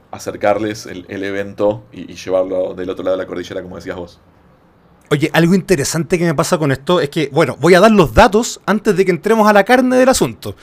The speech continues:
Speaker 2: Esto pasa entre el veintidós y veinticuatro de noviembre, o sea, está a punto de pasar. Son más de ochenta expositores, es en el gam, es online y presencial, como tú quieras, y es gratis.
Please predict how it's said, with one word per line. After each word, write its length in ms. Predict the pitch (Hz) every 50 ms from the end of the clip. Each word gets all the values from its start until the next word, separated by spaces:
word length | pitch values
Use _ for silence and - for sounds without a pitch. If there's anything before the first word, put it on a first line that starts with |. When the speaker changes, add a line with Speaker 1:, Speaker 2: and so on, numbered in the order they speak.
| - - - - -
Speaker 2:
Esto 240 | 190 165 - - 208
pasa 220 | 226 220 - 220
entre 160 | 202 - 202
el 80 | 196 170
veintidós 520 | 190 185 180 - 180 175 180 262 254 - 269
y 20 |
veinticuatro 600 | 240 233 220 - - 185 - 240 269 262 262 247
de 120 | 254 302 269
noviembre, 500 | 226 233 302 - 185 143 135 151 180 185
o 60 | 151
sea, 160 | - 196 165
está 240 | - - - 139 127
a 60 | -
punto 260 | - 247 285 214 - 156
de 80 | 139
pasar. 320 | 127 120 - - 139 147 143 - - - - - -
Son 180 | - 156 151
más 260 | 175 196 208 - - - -
de 200 | 139 123 135 139
ochenta 340 | - - - 240 240 247 269
expositores, 800 | - - - - 240 226 - 165 120 120 113 117 156 147 - -
es 200 | 185 175 - -
en 120 | 208 196 165
el 140 | 131 117
gam, 400 | 107 104 127 131 117 120 160 208 - - - - - _
es 240 | - 135 - - - -
online 520 | 123 120 120 120 120 147 190 233 247 -
y 100 | 220 202
presencial, 580 | 170 - 277 - 208 160 - - 214 262 269 -
como 220 | - 143 117 104
tú 140 | - 180 -
quieras, 340 | - 143 127 131 156 - - -
y 120 | 147 190
es 200 | 233 - - - - _ _ _
gratis. 800 | 120 110 117 131 214 247 247 254 - 90 - - - - - -